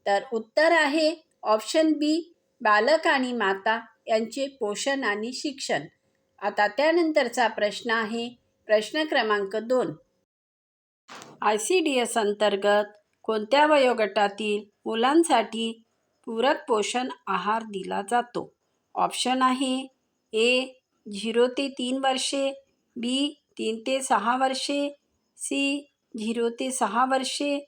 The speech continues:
डी, सहा ते चौदा वर्षे. उत्तर आहे ऑप्शन सी, झिरो ते सहा वर्ष. आयसीडीएस अंतर्गत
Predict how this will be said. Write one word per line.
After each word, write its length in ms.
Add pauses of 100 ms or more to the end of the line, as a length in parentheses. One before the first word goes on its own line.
(400)
डी, 520
सहा 360
ते 220
चौदा 440
वर्षे. 520 (460)
उत्तर 440
आहे 440 (320)
ऑप्शन 480
सी, 460 (480)
झिरो 300
ते 260
सहा 300
वर्ष. 360 (640)
आयसीडीएस 680
अंतर्गत 680